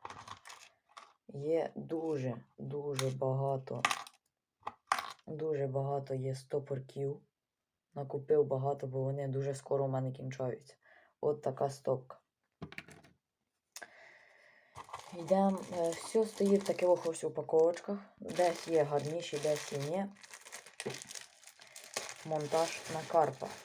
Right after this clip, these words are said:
Отакий монтаж. Монтаж називається безопасна кліпса. Отака. Вона не їздить.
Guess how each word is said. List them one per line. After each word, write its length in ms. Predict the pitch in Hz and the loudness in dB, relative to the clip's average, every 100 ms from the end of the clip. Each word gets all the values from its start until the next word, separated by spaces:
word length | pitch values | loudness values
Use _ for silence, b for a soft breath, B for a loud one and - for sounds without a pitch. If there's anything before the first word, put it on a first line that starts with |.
| - - - - - - - - - - - - - - - - - _ _ _ _ _ _ - - - _ _ - | -18 -18 -18 -18 -14 -14 -14 -14 -14 -14 -14 -16 -18 -18 -20 -20 -20 _ _ _ _ _ _ -14 -14 -20 _ _ -18
Отакий 680 | 151 143 135 147 139 131 - _ _ _ _ _ _ _ _ | -12 -10 -6 -4 -4 -6 -16 _ _ _ _ _ _ _ _
монтаж. 640 | 143 127 123 135 151 185 - _ _ _ _ _ _ _ - - _ _ _ 214 _ - | -10 -10 -8 -4 -4 -4 -10 _ _ _ _ _ _ _ -16 -16 _ _ _ -20 _ -12
Монтаж 380 | 147 147 180 180 | -6 2 2 2
називається 580 | 165 156 147 160 160 156 | -4 -6 -2 0 0 -2
безопасна 680 | 143 135 143 147 143 - 135 | -6 -6 -4 -4 -4 -6 -10
кліпса. 460 | 143 139 - - - _ _ _ _ _ _ _ _ _ _ _ _ _ _ _ _ _ _ _ _ | -8 -10 -10 -20 -20 _ _ _ _ _ _ _ _ _ _ _ _ _ _ _ _ _ _ _ _
Отака. 400 | 135 131 131 131 - | -20 -12 -10 -10 -12
Вона 160 | 147 151 | -8 -6
не 140 | 143 | -6
їздить. 480 | 151 180 139 131 - | -6 -8 -10 -14 -16